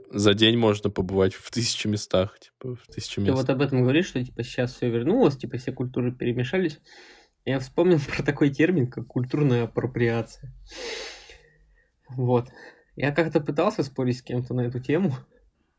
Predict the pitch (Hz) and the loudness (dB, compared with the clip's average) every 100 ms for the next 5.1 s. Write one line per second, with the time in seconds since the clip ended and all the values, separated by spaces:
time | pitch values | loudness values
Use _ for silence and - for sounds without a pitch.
0 | _ 123 135 - 123 143 170 - 139 147 | _ -4 -2 0 2 2 0 0 2 2
1 | 143 123 160 - 127 131 139 147 139 - | 0 0 0 0 -8 -2 -2 -2 -2 -2
2 | 127 139 139 127 - - - 127 127 135 | -2 -2 -2 -6 -10 -8 -8 -6 -4 -4
3 | 135 127 123 - - 285 - - _ - | -2 -4 -4 -8 -6 -6 -6 -16 _ -14
4 | - - - _ _ - 123 117 120 120 | -12 -12 -16 _ _ -6 -4 -4 -6 -6